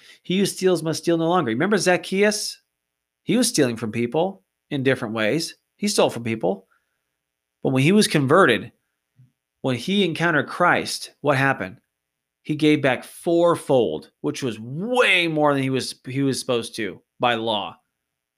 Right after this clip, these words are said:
That's the result of the converted heart.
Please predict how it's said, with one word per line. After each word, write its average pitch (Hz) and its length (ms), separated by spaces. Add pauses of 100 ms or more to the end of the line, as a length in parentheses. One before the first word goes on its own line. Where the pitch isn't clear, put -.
(460)
That's 120 420
the 151 320
result 123 640 (440)
of 117 400
the 131 100
converted 113 520
heart. - 480